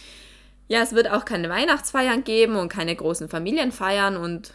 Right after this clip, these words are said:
sogar das stressige Weihnachtsgeschenke besorgen bleibt uns gerade auch noch erspart. Wie es dann aussieht, wenn der Handel erstmal wieder aufmacht, möchte ich mir jetzt grad noch nicht vorstellen. Ja, für mich ist die Weihnachtszeit dieses Jahr auch anders,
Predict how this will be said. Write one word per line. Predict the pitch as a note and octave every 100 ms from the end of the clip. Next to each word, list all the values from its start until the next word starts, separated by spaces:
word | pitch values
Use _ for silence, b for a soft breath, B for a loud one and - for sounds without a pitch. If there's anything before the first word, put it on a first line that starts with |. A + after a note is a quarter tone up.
| -
sogar | - D#3 D#3
das | E3
stressige | - E3+ G#3 D#3+ D#3 D#3 E3
Weihnachtsgeschenke | E3+ F3+ - - F3+ F3 F#3+ G#3
besorgen | - D#3+ E3 E3+
bleibt | - D#3+ -
uns | - E3 -
gerade | D#3 C#3+ D3+ -
auch | A3+ C4
noch | B3+
erspart. | F3+ G3+ F#3 F3+ F#3+ - b b b b b -
Wie | G3
es | G#3
dann | E3
aussieht, | C#3+ E3+ - E3
wenn | D#3+
der | F3
Handel | F#3 F#3+ F3
erstmal | F#3+ E3+ E3
wieder | E3+ D#3+
aufmacht, | F3 - E3+ F3 - E3+
möchte | E3+ -
ich | -
mir |
jetzt | D#3+ D#3+
grad | D#3 D#3+
noch | D#3 -
nicht | G#3 - -
vorstellen. | - F3 G3 - D#3 E3+ F3+ A3 B B B B B B - - -
Ja, | C4
für | B3 -
mich | G3+ E4+
ist | D#4+ D#4
die | F#3+
Weihnachtszeit | G#3 A#3+ B3+ - G3 -
dieses | A#3 - -
Jahr | F3 - F3
auch | B3
anders, | F#3+ A#3 C4 F4 -